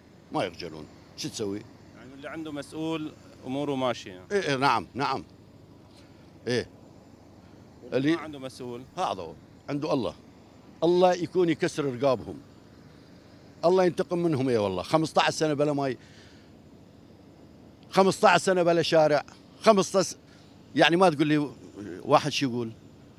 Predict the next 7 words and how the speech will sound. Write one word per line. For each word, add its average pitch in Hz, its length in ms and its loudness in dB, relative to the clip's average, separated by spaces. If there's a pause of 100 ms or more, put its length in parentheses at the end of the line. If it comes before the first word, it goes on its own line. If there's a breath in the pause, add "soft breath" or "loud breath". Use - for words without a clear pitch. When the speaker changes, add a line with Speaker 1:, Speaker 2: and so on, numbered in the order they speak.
(360 soft breath)
Speaker 1:
اريد 226 220 8
اروح 226 220 4
اسكن 220 280 -2
بعشيقة 208 420 0
ما 202 120 6
يقبلون. 131 400 0 (880 loud breath)
يصير 220 380 4